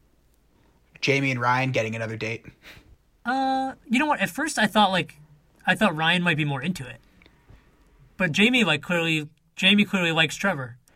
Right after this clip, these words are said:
Speaker 1: Yeah, I think he took his L there.
Speaker 2: Not even because he likes Jamie so much. It's just I so clearly think he doesn't like Natasha like that.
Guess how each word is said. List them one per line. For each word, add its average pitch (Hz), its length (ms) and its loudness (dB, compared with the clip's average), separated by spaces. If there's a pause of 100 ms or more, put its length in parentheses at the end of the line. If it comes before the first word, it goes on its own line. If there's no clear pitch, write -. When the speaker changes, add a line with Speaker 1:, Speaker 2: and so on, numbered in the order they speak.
(500)
Speaker 1:
Yeah, 147 220 4
I 131 80 2
think 180 180 0
he 196 80 0
took 180 140 4
his 160 120 4
L 175 160 6
there. 117 220 -4 (200)
Speaker 2:
Not 208 220 4
even 247 220 2
because 180 360 0
he 170 120 -2
likes 147 340 0
Jamie 156 300 0
so 185 120 -2
much. 175 240 -2
It's 143 80 -8
just 151 140 -6
I 143 120 0
so 156 200 -2
clearly 147 380 0
think 143 180 -6
he 143 80 -6
doesn't 127 320 -6
like 127 180 -8
Natasha 135 400 -4
like 147 180 -6
that. 156 240 -2